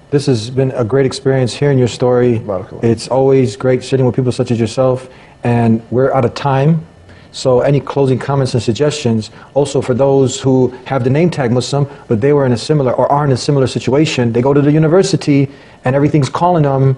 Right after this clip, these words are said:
Speaker 2: Right.
Speaker 1: the desires start heating up, it's tough out there, and now they start doubting. What advice do you give for them, Shay?
Speaker 2: I would say very, very briefly two things. Number one is,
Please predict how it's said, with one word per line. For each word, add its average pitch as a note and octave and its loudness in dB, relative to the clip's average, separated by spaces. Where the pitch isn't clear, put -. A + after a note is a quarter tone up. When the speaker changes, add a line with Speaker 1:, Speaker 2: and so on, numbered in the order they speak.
Speaker 2:
Right. F#2+ -6
Speaker 1:
the A#2+ 0
desires C#3+ 2
start D3 0
heating C3+ 2
up, C3 0
it's B2+ -2
tough E3+ -2
out C#3 0
there, B2+ 0
and C3 2
now C3+ 2
they C3 2
start B2+ 0
doubting. C#3 0
What B2+ 2
advice C3+ 0
do B2 0
you A2+ 2
give G#2+ -2
for - -6
them, F#2+ -4
Shay? F#2 -10
Speaker 2:
I G3 4
would B3+ 2
say A3 2
very, F#3+ 4
very F3 4
briefly D3 2
two C#3+ 0
things. D3 -2
Number G3 2
one F#3 2
is, C3+ 2